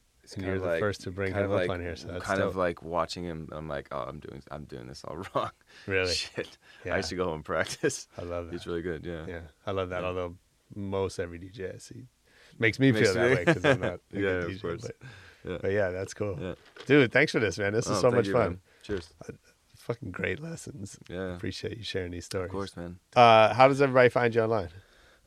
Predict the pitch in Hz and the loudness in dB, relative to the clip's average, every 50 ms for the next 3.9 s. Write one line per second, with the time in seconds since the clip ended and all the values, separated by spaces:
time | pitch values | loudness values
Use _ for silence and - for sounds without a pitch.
0 | - - 113 110 110 104 104 101 104 101 - 107 107 110 113 113 110 - - 120 | -2 2 4 8 8 10 10 10 8 8 6 2 2 2 2 2 0 2 4 4
1 | 110 107 - 123 120 127 139 147 147 139 - 117 110 127 123 - - - 131 135 | 4 4 4 2 2 2 2 0 -4 -8 -12 -10 -10 -10 -10 -10 -8 -8 -8 -6
2 | - - 160 156 156 - - - - 95 90 87 113 - 135 135 131 131 139 135 | -6 -6 -6 -6 -6 -8 -10 -8 -6 -4 -4 -4 -6 -6 -8 -8 -8 -8 -8 -8
3 | 107 101 104 - 107 - - - 98 101 - _ - 101 98 92 - | -8 -10 -12 -14 -18 -14 -8 -8 -8 -8 -8 _ -10 -10 -10 -10 -12